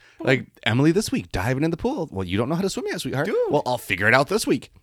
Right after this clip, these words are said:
Speaker 2: And sure as heck,
Speaker 1: And you kinda
Speaker 2: she
Speaker 1: have to
Speaker 2: did.
Speaker 1: say
Speaker 2: She's diving in the deep end now.
Speaker 1: Okay.
Speaker 2: Like a chief.
Speaker 1: Go ahead.
Speaker 2: Let him learn, let him fail, let him grow.
Speaker 1: It's just, what's gonna happen to the paper that I throw, that we, quote unquote, well, it's not really throwing it away, but what happens to that that we throw away?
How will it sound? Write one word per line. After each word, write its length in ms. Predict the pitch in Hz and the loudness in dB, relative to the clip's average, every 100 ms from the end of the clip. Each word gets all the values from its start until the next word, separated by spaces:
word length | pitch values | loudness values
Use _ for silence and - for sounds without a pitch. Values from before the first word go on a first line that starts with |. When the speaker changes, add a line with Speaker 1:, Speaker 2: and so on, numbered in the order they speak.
| - | -4
Speaker 2:
And 680 | 143 131 127 123 123 127 113 | 0 2 0 0 -2 -6 -8
sure 240 | - 139 175 | -2 0 2
as 120 | 190 | 2
heck, 340 | 247 349 - - | 2 0 -2 -18
Speaker 1:
And 260 | 113 120 | -18 -14
you 60 | 120 | -10
kinda 240 | - 143 | -4 4
Speaker 2:
she 100 | 139 | 4
Speaker 1:
have 80 | 220 | 8
to 60 | 226 | 8
Speaker 2:
did. 260 | 349 427 | 10 8
Speaker 1:
say 420 | 208 147 143 139 131 _ - | 6 -2 -6 -8 -12 _ -10
Speaker 2:
She's 100 | 165 | -4
diving 380 | 120 131 160 196 | 4 6 8 6
in 60 | |
the 60 | 196 | 4
deep 200 | 233 349 | 4 6
end 140 | 320 269 | 6 6
now. 320 | 165 95 80 - | 4 4 0 -10
Speaker 1:
Okay. 440 | 131 135 - 180 120 | -12 -12 -16 -14 -4
Speaker 2:
Like 160 | 151 180 | -2 -2
a 60 | |
chief. 460 | - 208 311 - - | 2 2 2 -2 -12
Speaker 1:
Go 160 | 196 214 | -10 -8
ahead. 460 | 214 196 120 85 _ - | -6 -6 -8 -12 _ -6
Speaker 2:
Let 180 | 113 139 | 2 2
him 140 | 123 | 4
learn, 340 | 131 175 269 285 | 2 2 2 0
let 160 | 143 | 0
him 80 | 117 | -2
fail, 380 | - 147 165 190 | -2 0 2 0
let 160 | 175 180 | 0 -2
him 100 | 175 | 0
grow. 400 | 165 156 113 196 | 2 4 2 0
Speaker 1:
It's 100 | 185 | -6
just, 220 | 202 - _ | -18 -20 _
what's 220 | 135 180 | -16 -16
gonna 140 | - 202 | -12 -10
happen 220 | 202 196 | -10 -12
to 60 | 180 | -14
the 80 | |
paper 280 | 185 190 185 | -12 -12 -12
that 120 | 175 | -10
I 100 | 170 | -10
throw, 400 | 170 180 175 165 175 | -10 -10 -10 -12 -12
that 140 | 170 | -12
we, 240 | 175 175 160 _ _ _ | -10 -12 -16 _ _ _
quote 220 | - 170 | -12 -12
unquote, 240 | 143 180 | -10 -10
well, 100 | 139 | -10
it's 100 | 131 170 | -10 -12
not 80 | |
really 160 | 156 117 | -10 -12
throwing 260 | - 170 143 | -12 -10 -8
it 60 | |
away, 180 | 90 107 | -6 -6
but 140 | 143 | -6
what 120 | 127 156 | -6 -8
happens 200 | 160 147 | -8 -10
to 60 | |
that 240 | 175 220 - | -10 -8 -10
that 60 | |
we 60 | 90 | -12
throw 220 | - 90 | -10 -12
away? 200 | 85 80 | -12 -12